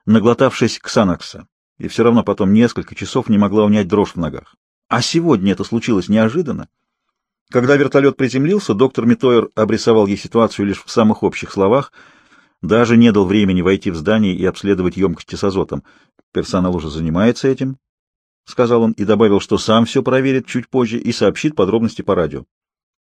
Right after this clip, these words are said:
"Радио? Значит, они летели туда, где не действовала сотовая связь?"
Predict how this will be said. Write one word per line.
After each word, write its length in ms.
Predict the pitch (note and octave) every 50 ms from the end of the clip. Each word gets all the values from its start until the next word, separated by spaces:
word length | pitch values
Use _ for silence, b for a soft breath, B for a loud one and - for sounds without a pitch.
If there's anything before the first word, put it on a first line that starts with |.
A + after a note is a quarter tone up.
| _ _ -
"Радио? 500 | - D2 F2 F2+ G2 G#2 C3+ D3 D3 D3 _ _ _ _ _ _ _ _ _ _ _ _ _ _ _ _ _ _ _ _ _ _ _
Значит, 300 | - D#2+ F#2+ F#2+ - -
они 180 | G#2+ G#2+ A#2 A#2+
летели 340 | B2 A#2 - - B2+ A#2+ A2+
туда, 320 | - A#2 G#2+ G#2+ B2+ A#2+
где 160 | G#2 F#2 G#2+
не 120 | G#2+ A2+ G#2
действовала 420 | G2 B2 A2+ - - A2 A2+ A2+
сотовая 380 | G#2+ - B2+ A2+ C3 B2 C3 B2+
связь?" 360 | - D3 D3+ C#3 - -